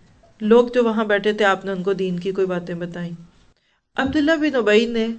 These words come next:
वहाँ खड़े होकर आपकी शान में गुस्ताखी की, आपको लेट डाउन करना चाहा। कहा, "जाना है तो जाके बातें वहाँ सुनाए जो आपके पास आते हैं, हमारे पास आकर अपनी बातें ना सुनाया करें।" ये टोन थी उसकी।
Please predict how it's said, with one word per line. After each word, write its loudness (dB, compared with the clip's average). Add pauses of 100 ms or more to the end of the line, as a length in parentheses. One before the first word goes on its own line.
(120)
वहाँ -2
खड़े -2
होकर -4 (240)
आपकी 0
शान -4
में -6
गुस्ताखी -6
की, -12 (1000)
आपको 4
लेट 2
डाउन 0
करना -6
चाहा। -10 (1160)
कहा, 4 (280)
"जाना 6
है 4
तो -6
जाके 2
बातें 2
वहाँ 0
सुनाए -2
जो 0
आपके -2
पास -2
आते -2
हैं, -2
हमारे 4
पास 2
आकर -2
अपनी -8
बातें -6
ना -8
सुनाया -6
करें।" -12 (300)
ये 2
टोन 2
थी 2
उसकी। -4